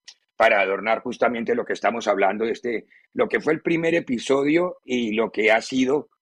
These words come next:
el comienzo de una segunda parte en donde parece Corea se corre un poquitito más hacia adelante y quiere intentar mandar algunas, algunas señales de lo que está intentando reaccionar el cuadro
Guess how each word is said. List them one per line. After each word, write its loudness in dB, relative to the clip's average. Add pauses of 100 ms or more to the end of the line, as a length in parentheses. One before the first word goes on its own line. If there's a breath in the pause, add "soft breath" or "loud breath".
(160)
el 0
comienzo 0
de 2
una -2
segunda -2
parte 2
en -2
donde -4
parece -2
Corea 2
se -6
corre 2
un -8
poquitito -6
más 2
hacia 0
adelante 2 (260 loud breath)
y -2
quiere 2
intentar 2
mandar 0 (320)
algunas, 0
algunas -2
señales 0
de -2 (240 soft breath)
lo 2
que -4
está 2
intentando -2
reaccionar -2
el -6
cuadro 0